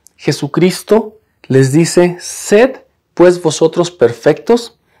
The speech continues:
como vuestro Padre que está en el cielo es perfecto". Él no da una lista de personas o de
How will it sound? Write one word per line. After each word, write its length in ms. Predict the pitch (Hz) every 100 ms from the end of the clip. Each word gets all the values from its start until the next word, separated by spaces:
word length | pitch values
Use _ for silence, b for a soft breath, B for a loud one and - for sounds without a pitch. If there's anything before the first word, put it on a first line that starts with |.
| _ _ -
como 240 | 135 131
vuestro 380 | 127 131 - -
Padre 300 | 156 165 160
que 80 | 127
está 180 | -
en 100 | 131
el 100 | 127
cielo 460 | 117 - 113 - - _ _ _ _
es 140 | 123 -
perfecto". 560 | - - 110 - - _ _ _ _ b b
Él 240 | - 135 185
no 120 | 180
da 140 | 165
una 220 | 170 180 143
lista 480 | 160 185 - 123
de 120 | 123 127
personas 800 | - 117 - 147 156 160 156 -
o 380 | 131 123 117 B B B B
de 640 | - 120 120 117 117 117